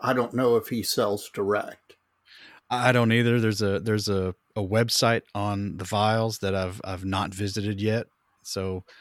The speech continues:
Speaker 2: I suspect he does, but I don't know. I ordered these from a third party off, off of eBay,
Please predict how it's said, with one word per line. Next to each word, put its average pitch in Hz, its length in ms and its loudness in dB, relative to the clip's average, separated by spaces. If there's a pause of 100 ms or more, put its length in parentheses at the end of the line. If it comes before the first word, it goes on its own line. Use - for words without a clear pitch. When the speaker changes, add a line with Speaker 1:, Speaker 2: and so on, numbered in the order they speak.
(380)
Speaker 2:
I 123 60 0
suspect 156 420 2
he 131 60 2
does, 113 480 2
but 113 200 -2
I 110 120 0
don't 101 200 -2
know. 92 160 -2
I 104 120 2
ordered 104 280 0
these 95 180 -2
from 98 140 -2
a 90 40 -4
third 95 260 0
party 98 320 2
off, 90 360 -4 (160)
off 98 260 -6
of 90 240 -12
eBay, 92 420 -6